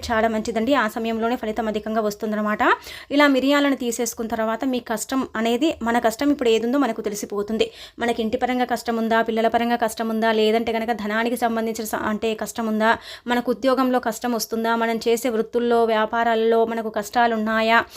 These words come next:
అన్నట్టుగా ఏంటంటే కనుక మనకు అర్థమైపోతుంది కదా. ఆ కష్టం ఏదుందో, ఏ బాధను మీరు పడుతున్నారో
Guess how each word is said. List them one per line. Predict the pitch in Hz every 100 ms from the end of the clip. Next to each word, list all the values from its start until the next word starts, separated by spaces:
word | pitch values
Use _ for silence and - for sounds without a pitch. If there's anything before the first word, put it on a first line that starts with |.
| - - 247
అన్నట్టుగా | 269 277 269
ఏంటంటే | 254 254 247
కనుక | 247 277
మనకు | 269 233 226
అర్థమైపోతుంది | 214 233 220 208 208 208 214
కదా. | 240 262 233
ఆ | 220
కష్టం | 208 247 254
ఏదుందో, | 233 226 226 226 233 - 226
ఏ | 233
బాధను | 214 220 247 269
మీరు | 254 233
పడుతున్నారో | 208 214 233 220 220